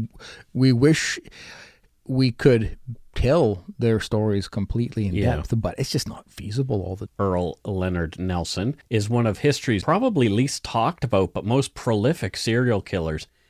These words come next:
Speaker 2: And it's believed he killed at least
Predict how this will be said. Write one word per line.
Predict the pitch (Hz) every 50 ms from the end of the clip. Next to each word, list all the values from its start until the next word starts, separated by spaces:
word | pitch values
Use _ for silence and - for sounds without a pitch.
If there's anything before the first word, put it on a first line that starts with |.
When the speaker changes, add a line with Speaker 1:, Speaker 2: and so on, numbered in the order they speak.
| _ _ -
Speaker 2:
And | 113 117 117
it's | 113 -
believed | - - 123 135 147 151 131 -
he | - 135
killed | 123 - - 135 123 120 107 - - 98
at | 101 - - -
least | 113 107 113 135 156 123 - - - - -